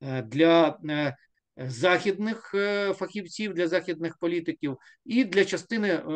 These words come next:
українського експертного середовища, це точно, да? Е, тому щось з цим треба робити, можливо, це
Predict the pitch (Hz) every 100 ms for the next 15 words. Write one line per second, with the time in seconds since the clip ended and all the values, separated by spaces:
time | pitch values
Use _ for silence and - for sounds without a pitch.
0 | 156 160 160 165 185 175 - 151 147 135
1 | 139 - 165 165 143 143 156 156 151 131
2 | 127 127 - 139 - 123 107 117 113 151
3 | 190 - - - - 143 143 139 180 247
4 | 262 208 - 214 220 - 196 190 202 190
5 | 180 170 240 240 165 160 151 214 196 180
6 | - 170 175 156